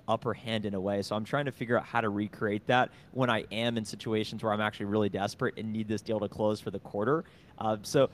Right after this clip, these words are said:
so that's what I've seen negotiation. So Dan, talk about your experience at a, as a head of sales. Now that you oversee a sales organization, you have some reps, um,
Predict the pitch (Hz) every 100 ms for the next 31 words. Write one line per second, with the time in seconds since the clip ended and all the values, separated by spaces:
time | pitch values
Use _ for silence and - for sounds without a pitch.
0 | - - 139 151 - 143 120 123 139 127
1 | 127 123 139 131 135 127 - - 180 165
2 | 165 - - 165 226 254 185 165 156 151
3 | - - - - 120 135 151 147 - 131
4 | 135 131 127 - 117 117 107 - 117 110
5 | 98 - 113 107 87 - 95 67 101 117
6 | 127 175 156 156 127 135 127 120 - 123
7 | 110 - 110 110 110 110 110 104 110 107
8 | - 107 101 - 113 110 135 107 98 98
9 | - - - - - 127 117 110